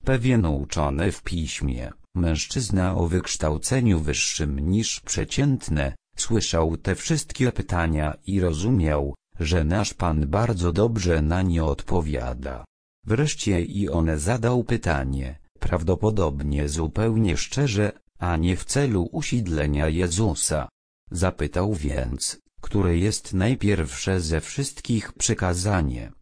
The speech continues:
Bez wątpienia odnosiło się ono do dekalogu. Jezus odpowiedział, że pierwsze, główne, ze wszystkich przykazań jest:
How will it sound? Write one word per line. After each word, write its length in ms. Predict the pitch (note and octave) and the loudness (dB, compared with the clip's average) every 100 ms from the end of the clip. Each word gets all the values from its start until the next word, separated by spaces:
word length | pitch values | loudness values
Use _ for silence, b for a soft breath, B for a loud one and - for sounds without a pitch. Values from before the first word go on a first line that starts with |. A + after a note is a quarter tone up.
| _ | _
Bez 340 | D2+ D#2+ C2+ C#2+ | -2 -2 0 -2
wątpienia 840 | G2 G2 F2 F#2+ F#2 F2 E2 E2 | 0 0 0 0 2 2 2 2
odnosiło 840 | D#2 C#2+ E2+ E2+ - E3 A2+ G#2 | 0 2 0 0 2 2 2 0
się 220 | - G#2+ | 0 0
ono 320 | G#2+ A#2 A2 F#2 | 2 2 2 2
do 200 | E2 D#2+ | 2 2
dekalogu. 840 | D#2 - G2+ D#2+ A#1+ C2 C2+ - - _ _ - | 0 -2 0 0 -2 -6 -8 -10 -16 _ _ -6
Jezus 560 | F2 G2 F2 E2 D2 - | 2 2 2 -2 -2 -2
odpowiedział, 1000 | E2 - - D2+ G2+ E2+ C#2+ D2 C#2+ - - _ | -4 0 2 4 4 2 0 0 -2 -6 -16 _
że 260 | D#2 D#2 D#2 | -4 -2 -2
pierwsze, 680 | - D3 C#3 - - E2 D2 - - | 0 0 0 -2 -2 -2 -2 -8 -10
główne, 720 | E2+ G2+ G#2+ C#2+ - C#2+ C#2 - - | -4 0 0 0 -2 -2 -4 -10 -8
ze 180 | D#2+ E2 | -2 -2
wszystkich 720 | - C#3 C#3 - - A2 - | -2 -6 -6 -6 -2 -2 -4
przykazań 800 | - - G2+ A2+ G#2+ E2 E2+ D#2+ | -6 -4 0 0 2 2 2 2
jest: 440 | D#2 A1+ - - | 2 -2 -8 -12